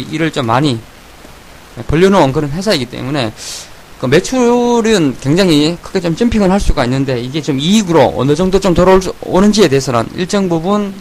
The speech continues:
예, 좀 눈높이를 좀 낮춰서 가져가야 될 것 같습니다. 즉 한마디로 그 중간 쪽에서는 그 이너와이어가 우선은 좀 좋아 보이고요.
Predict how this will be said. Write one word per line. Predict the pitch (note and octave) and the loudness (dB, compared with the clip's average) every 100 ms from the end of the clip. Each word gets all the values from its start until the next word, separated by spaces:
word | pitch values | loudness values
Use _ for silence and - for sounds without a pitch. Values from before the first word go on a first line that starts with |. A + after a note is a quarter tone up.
| - | -8
예, | A#2 G#2 - - - - - | -6 -6 -10 -20 -20 -20 -10
좀 | C#3+ | -4
눈높이를 | E3+ A3 A3 D#3+ | 2 2 4 0
좀 | C#3 A2+ | 0 -2
낮춰서 | A2+ - F#3 C3+ B2 | 0 0 4 2 2
가져가야 | E3 D#3+ C#3+ C3 E3 | -4 -4 -2 0 0
될 | D#3 | -2
것 | B2 | -4
같습니다. | A#2 A2 G2+ G2+ - - - - - - | -4 -6 -8 -10 -10 -20 -20 -20 -20 -10
즉 | - F#3 F3+ - - - - | 0 0 -2 -12 -12 -12 -6
한마디로 | G3 A#3 A#3 F#3 | -2 0 2 0
그 | E3+ D#3+ D#3 | 0 0 0
중간 | D3 E3+ F#3 B3 | -4 -2 2 2
쪽에서는 | B3+ C#4+ C#4 C#4+ C#4+ E3 B2 A2 C#3 D#3+ - | 0 -2 0 2 4 4 2 -2 -10 -14 -8
그 | C3 - | -8 -6
이너와이어가 | D3+ F3+ A#3 A#3+ B3 A3 D3 C3 A2 A#2 C#3+ D3 | -2 2 4 4 4 4 4 4 2 -2 -12 -14
우선은 | C#3 A3+ F#3+ | -4 -2 -2
좀 | D#3 | -4
좋아 | C3 C3+ C#3+ | -2 0 0
보이고요. | B2+ B2+ A#2+ G2+ | 0 -4 -4 -6